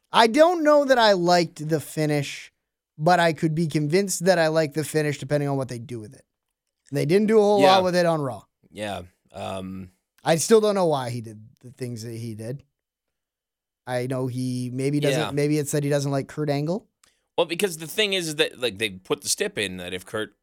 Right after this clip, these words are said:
Speaker 2: if Raw lost, Kurt was gonna get fired.
Speaker 1: Right. So then you're like, "Okay, he wants Kurt to get fired."
Speaker 2: But then he just goes and attacks Shane anyway.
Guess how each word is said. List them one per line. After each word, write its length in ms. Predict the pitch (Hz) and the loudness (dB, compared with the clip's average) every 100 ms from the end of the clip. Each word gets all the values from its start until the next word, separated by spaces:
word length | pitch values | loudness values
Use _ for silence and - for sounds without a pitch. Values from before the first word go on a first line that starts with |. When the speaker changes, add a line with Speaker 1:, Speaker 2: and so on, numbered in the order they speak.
| _ 95 | _ -12
Speaker 2:
if 280 | 98 92 | -12 -10
Raw 180 | 113 107 | -4 -4
lost, 460 | 110 147 143 131 - | 0 2 2 -2 -6
Kurt 200 | 117 - | -8 -8
was 160 | 98 | -12
gonna 160 | 98 90 | -14 -14
get 120 | 64 | -14
fired. 380 | - 139 147 - | -4 -2 -2 -4
Speaker 1:
Right. 220 | 156 123 - | -2 -2 -4
So 100 | 143 | -4
then 160 | 185 | 0
you're 120 | 208 165 | 0 -2
like, 200 | 143 - | -4 0
"Okay, 300 | 202 151 135 | 0 0 -4
he 80 | |
wants 260 | 147 143 131 | -2 -2 -6
Kurt 160 | 127 117 | -10 -14
to 60 | |
get 140 | 135 - | -16 -6
fired." 440 | 285 240 82 - - | -2 -2 -2 -14 -12
Speaker 2:
But 120 | 113 | -8
then 140 | 120 | -8
he 100 | 117 | -8
just 260 | 98 107 - | -10 -12 -8
goes 180 | 117 104 | -8 -8
and 140 | 101 | -12
attacks 280 | - 101 98 | -6 -6 -6
Shane 300 | - 98 92 | -6 -6 -8
anyway. 500 | 110 104 76 69 | -8 -8 -10 -12